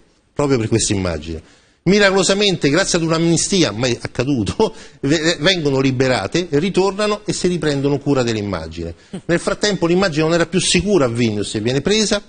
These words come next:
e quindi è trasportata di notte a Nova Ruda, in Bielorussia, confinante con la Lituania. Anche lì,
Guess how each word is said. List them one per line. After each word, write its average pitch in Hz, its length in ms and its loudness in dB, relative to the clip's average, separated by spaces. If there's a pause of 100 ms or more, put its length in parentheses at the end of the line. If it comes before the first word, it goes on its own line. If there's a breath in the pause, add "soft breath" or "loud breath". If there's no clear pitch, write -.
(160)
e 143 120 -4
quindi 139 380 -2
è 151 100 -2
trasportata 151 680 -4
di 143 200 2
notte 135 440 0 (200 loud breath)
a 143 100 0
Nova 156 240 2
Ruda, 139 320 2
in 127 120 -2
Bielorussia, 156 680 2
confinante 117 540 -2
con 104 80 -2
la 101 80 0
Lituania. 95 440 -4 (360 loud breath)
Anche 208 260 2
lì, 143 260 0